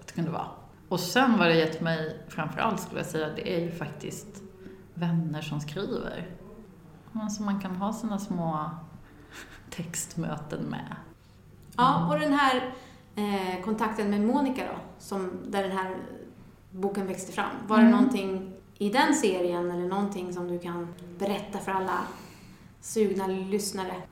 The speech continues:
Speaker 2: Någonting som sades eller
Speaker 1: Ja.
Speaker 2: kom fram?
Speaker 1: Jo, men alltså, två grejer tänker jag speciellt på. Att dels kom jag ihåg att hon hade som en övning när vi sågs, liksom, i början. Och då bad hon oss att göra en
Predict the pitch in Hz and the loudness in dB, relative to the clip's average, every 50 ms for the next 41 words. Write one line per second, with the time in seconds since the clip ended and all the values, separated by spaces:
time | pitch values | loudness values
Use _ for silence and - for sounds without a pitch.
0 | - - 214 214 196 196 202 196 190 190 190 185 190 185 - 190 185 185 180 175 | -8 -2 0 0 0 0 0 -2 -2 -2 -2 -4 -6 -4 -4 -4 -2 -2 -4 -6
1 | 175 - 180 175 175 180 180 180 180 180 190 185 208 226 240 254 262 277 302 214 | -6 -6 -4 -4 -4 -4 -6 -8 -6 -4 -4 -2 2 2 4 4 4 4 2 0
2 | 196 - 202 185 185 180 185 185 - - - 214 233 254 262 269 254 - 233 247 | 0 0 -2 -2 -2 -4 -6 -8 -10 -8 0 4 8 8 8 8 8 6 4 2
3 | - - 254 254 254 240 240 - - - 285 285 269 226 226 196 170 160 156 156 | 4 4 4 4 4 4 2 -2 -4 0 2 2 4 4 4 4 6 4 4 2
4 | 165 170 - - - - - - - 127 143 147 143 - - - - - - - | 0 -2 -2 -2 -2 0 0 0 0 0 -2 -4 -6 -6 -6 -6 -8 -8 -8 -8
5 | 165 - 170 156 170 - - - - 156 160 160 147 160 175 170 - - - - | -4 -2 -2 -2 -2 -4 -4 -2 0 2 4 4 6 4 4 2 0 -4 -10 -12
6 | - - - - - - 247 254 269 269 269 254 - - - - - - 214 214 | -16 -18 -20 -18 -4 0 0 2 2 2 0 -2 -4 -6 -8 -10 -8 -4 -2 0
7 | 202 180 170 170 170 165 156 156 - 170 165 165 175 175 156 156 160 160 160 160 | 2 2 2 2 2 0 -2 -2 0 0 2 2 2 2 0 -2 -2 0 2 2
8 | 160 160 - - - - - - - - - - - - 175 170 165 170 170 170 | 2 2 0 -2 -6 -10 -12 -16 -18 -18 -16 -10 -6 -2 -2 0 2 2 2 2
9 | 170 165 165 165 - - - 180 165 175 208 247 285 170 165 160 - - 165 165 | 2 0 -2 -2 0 0 2 2 2 4 4 6 6 6 4 2 0 -2 -2 -2
10 | 156 156 156 - - - - - 233 170 156 165 - - - - - - - - | -2 -2 -4 -6 -8 -10 -6 -4 -2 -2 -2 -2 -4 -6 -8 -8 -10 -12 -10 -8
11 | - - 160 165 170 175 185 180 180 196 202 190 - 202 - - - - - - | -6 -4 -2 -2 -2 -2 0 0 2 2 2 2 0 -2 -6 -10 -12 -16 -18 -20
12 | - - - - - - - - - - - - 220 220 214 208 208 208 208 202 | -20 -20 -20 -20 -14 -12 -10 -10 -10 -12 -8 -4 -2 -2 0 0 2 2 2 0
13 | 208 208 - - - - - - 190 175 196 180 175 175 170 170 180 175 170 170 | -2 -4 -8 -12 -18 -16 -10 -6 -2 0 2 2 2 2 2 0 0 0 0 0
14 | 170 - - - - - - 185 175 170 165 160 160 165 | 0 -2 -2 -6 -10 -8 -6 -4 -2 -2 -2 -2 -4 -4